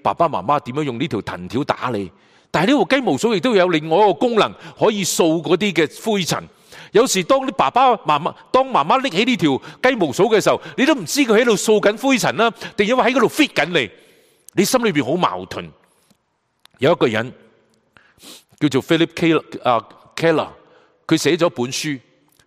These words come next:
《牧羊人看詩篇二十三篇》，佢就講咗一句，佢有解釋頭先所講嘅經文。「你嘅杖、你嘅竿都安慰我。」係咩意思呢？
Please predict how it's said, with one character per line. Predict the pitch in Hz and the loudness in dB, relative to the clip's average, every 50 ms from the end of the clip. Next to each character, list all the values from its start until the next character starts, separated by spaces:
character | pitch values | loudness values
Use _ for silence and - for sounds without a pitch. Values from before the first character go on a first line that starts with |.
| _ _ _ _ _ _ _ - | _ _ _ _ _ _ _ -4
《牧 | 139 151 160 143 | -2 -2 0 0
羊 | 139 131 123 117 | 2 0 0 2
人 | 123 120 107 104 | 2 0 0 0
看 | 113 110 - 147 139 143 | -2 -2 -2 -2 -2 -2
詩 | - - - 202 | -4 -6 -6 -4
篇 | 156 208 185 | -2 -2 -2
二 | 139 | -4
十 | 107 107 - | -6 -6 -6
三 | - 135 123 120 117 107 | -6 -6 -6 -8 -10 -10
篇》， | 117 110 80 - _ _ _ _ _ _ _ _ | -12 -12 -12 -14 _ _ _ _ _ _ _ _
佢 | - 160 | 0 0
就 | 151 143 - | 2 0 0
講 | - - 95 110 143 185 190 | -2 -4 -4 -4 -2 -4 -4
咗 | 160 151 110 123 160 165 | -2 -2 0 0 0 -2
一 | 156 147 - - - 147 127 | -2 -4 -4 -2 0 -2 -2
句， | - - - 135 - | -2 -6 -16 -12 -4
佢 | - 151 143 135 180 160 | -2 -2 0 2 2 2
有 | 151 135 | 2 0
解 | - - 107 120 | 0 -2 -2 -2
釋 | 165 - - - - | -2 -2 -4 -4 -4
頭 | - - | -6 -6
先 | - - 175 | -6 -6 -8
所 | 160 - 131 143 - | -6 -6 -6 -4 -4
講 | - - 196 175 131 | -2 -4 -2 -4 -4
嘅 | - - | -4 -2
經 | 196 170 143 135 | -4 -4 -4 -6
文。 | 120 - - _ _ _ _ _ - - - - - _ _ - - | -12 -14 -16 _ _ _ _ _ -20 -20 -20 -20 -20 _ _ -4 -2
「你 | 123 | 0
嘅 | 135 151 139 | 0 0 -2
杖、 | - - 151 131 117 110 101 98 98 101 101 | -2 0 0 2 2 2 0 -2 -4 -6 -4
你 | 123 123 | -2 -2
嘅 | 117 | -2
竿 | - - 151 147 139 135 135 135 | -2 -2 -2 0 0 -2 -4 -4
都 | 127 - 156 | -2 -2 -2
安 | 147 - 143 147 135 120 117 | 0 0 -2 -2 -2 -4 -6
慰 | 101 95 87 87 | -8 -10 -10 -10
我。」 | 92 87 90 90 | -12 -12 -12 -10
係 | - - 127 | -12 -8 -4
咩 | 170 285 | -2 -2
意 | 269 233 180 143 131 139 | 0 -2 -4 -6 -8 -8
思 | 135 - - 175 | -8 -6 -6 -8
呢？ | 180 170 180 | -8 -12 -14